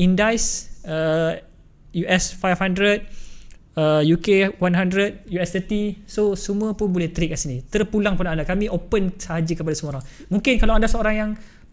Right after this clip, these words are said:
power dari segi trade index, anda champion dengan hanya trade index, itu adalah, orang panggil apa?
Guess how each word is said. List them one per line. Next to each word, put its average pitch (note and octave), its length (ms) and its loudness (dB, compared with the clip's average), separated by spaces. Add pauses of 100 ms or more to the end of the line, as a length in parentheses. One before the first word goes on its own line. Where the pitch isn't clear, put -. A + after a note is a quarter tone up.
(120)
power A#3 400 4
dari G3+ 80 2
segi G3+ 240 0
trade G#3+ 400 0
index, G3+ 560 2 (640)
anda A3+ 240 0
champion A3+ 720 2
dengan F#3+ 240 0
hanya G#3+ 160 2
trade A3+ 160 0
index, G3 480 0
itu A#3+ 400 -4
adalah, F#3 320 -4 (960)
orang - 80 -4
panggil F#3 240 0
apa? F#3+ 220 -2